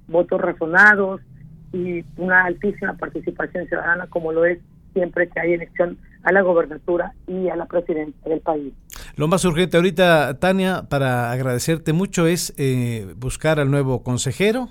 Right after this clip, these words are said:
Speaker 2: porque ya se fue Eduardo Sigala, y
Speaker 1: Así
Speaker 2: entonces
Speaker 1: es.
Speaker 2: desahogar todos los pendientes.
Speaker 1: Lo magistrado, así es, desahogar todos los temas y sobre todo, pues, marcar ya una agenda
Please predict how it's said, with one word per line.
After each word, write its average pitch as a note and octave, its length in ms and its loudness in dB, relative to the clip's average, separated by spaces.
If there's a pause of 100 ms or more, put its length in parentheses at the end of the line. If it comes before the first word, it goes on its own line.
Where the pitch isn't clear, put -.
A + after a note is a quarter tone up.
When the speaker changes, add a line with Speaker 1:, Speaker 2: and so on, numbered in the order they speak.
(140)
Speaker 2:
porque A#2+ 240 -6
ya C3 80 0
se - 100 -8
fue B2+ 180 -2
Eduardo A#2+ 320 -2
Sigala, E3+ 420 0
y G3 60 -6
Speaker 1:
Así F#3 140 6
Speaker 2:
entonces G3 520 6 (440)
Speaker 1:
es. C3+ 120 -6
Speaker 2:
desahogar C#3 420 0
todos C3 220 0
los A2+ 140 -6
pendientes. F3+ 640 -2 (100)
Speaker 1:
Lo - 60 -20
magistrado, F3+ 680 6
así G#3 220 2
es, A3+ 180 6 (320)
desahogar F3 460 -2
todos F#3+ 220 -2
los F3 180 -6
temas A3 340 -4
y G3+ 80 -10
sobre F3 240 -4
todo, G#3 380 -4 (320)
pues, F#3 240 -4
marcar F#3 380 -4
ya G3+ 160 -2
una G#3 200 -6
agenda G3+ 540 -4